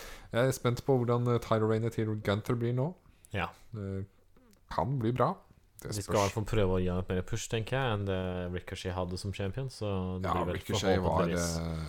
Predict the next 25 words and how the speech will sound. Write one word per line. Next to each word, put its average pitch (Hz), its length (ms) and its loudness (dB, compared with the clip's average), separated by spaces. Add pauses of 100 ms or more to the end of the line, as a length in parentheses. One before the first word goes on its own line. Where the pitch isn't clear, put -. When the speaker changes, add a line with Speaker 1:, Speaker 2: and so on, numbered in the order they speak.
Speaker 1:
ja, 107 120 2
fikk - 280 -8
jo, 110 180 0
Ricochet 98 280 2
hadde 117 160 8
helt 107 160 4
grei 90 260 2
da, 117 160 2
han 98 40 4
hadde 101 200 2
jo 107 80 0
mye, - 160 -4
en 131 100 -2
del 85 160 0
title 80 320 -4
defenses 87 400 -6
faktisk, - 360 -6
men 107 100 2
han - 80 -6
fikk - 200 -8
jo 117 100 6
aldri 87 260 2
noe 92 80 0
sånn 90 180 -2
særlig 85 300 -2